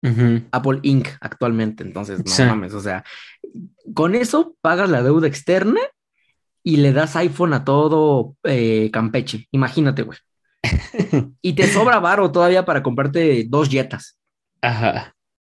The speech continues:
Speaker 1: Eh, o sea, yetas de la, de las nuevas, ¿no? De
Speaker 2: Con faros de halógeno,
Speaker 1: <laughs>
Speaker 2: imagínate. O sea, sí es un, sí es un varo, güey.
Speaker 1: Sí.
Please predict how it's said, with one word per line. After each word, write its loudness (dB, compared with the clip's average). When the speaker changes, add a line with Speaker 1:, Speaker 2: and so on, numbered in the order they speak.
Speaker 1:
Eh, 2
o 2
sea, -4
yetas -2
de 0
la, -2
de -6
las -4
nuevas, -4
¿no? -6
De -2
Speaker 2:
Con 0
faros 0
de 0
halógeno, 2
Speaker 1:
<laughs> -
Speaker 2:
imagínate. -4
O -6
sea, 0
sí 0
es 0
un, 2
sí 0
es 0
un 2
varo, 0
güey. 0
Speaker 1:
Sí. 0